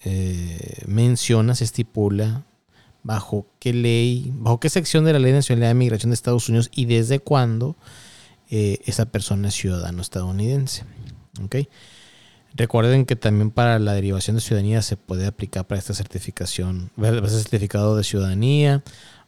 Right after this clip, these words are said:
eh, y también cuando, cuando se hace la transmisión de ciudadanía, eh, para mayores de los dieciocho, para mayores de dieciocho años, ¿no? Pero de este, de ese tema específicamente es para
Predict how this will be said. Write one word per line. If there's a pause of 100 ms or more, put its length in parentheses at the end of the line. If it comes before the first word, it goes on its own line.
(100)
eh,
y
también (100)
cuando, (100)
cuando
se
hace
la
transmisión
de
ciudadanía, (720)
eh,
para
mayores
de
los
dieciocho,
para
mayores
de
dieciocho
años,
¿no?
Pero
de
este,
de
ese
tema (100)
específicamente
es
para